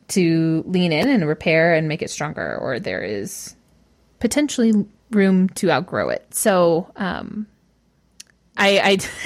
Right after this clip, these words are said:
<laughs> I had a call yesterday with some of my mentees, and I've heard this more than once to where someone was like, "I thought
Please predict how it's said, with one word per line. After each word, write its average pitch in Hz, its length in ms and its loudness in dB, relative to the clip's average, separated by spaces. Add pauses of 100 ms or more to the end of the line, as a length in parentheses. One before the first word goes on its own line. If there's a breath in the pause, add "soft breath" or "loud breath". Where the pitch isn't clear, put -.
(580 loud breath)
<laughs> 240 60 4
I 240 40 6
had 254 180 2
a 202 60 -2
call 180 220 -2
yesterday 170 480 0
with 175 100 2
some 196 140 0
of 175 100 0
my 165 100 4
mentees, 170 600 -4 (320 loud breath)
and 180 280 2 (260)
I've 208 140 2
heard 202 180 2
this 185 160 0
more 156 160 2
than 151 160 -2
once 151 260 -2
to 180 100 -6
where 165 140 0
someone 180 220 -2
was 180 120 -2
like, 202 240 -2
"I 233 220 0
thought 247 440 0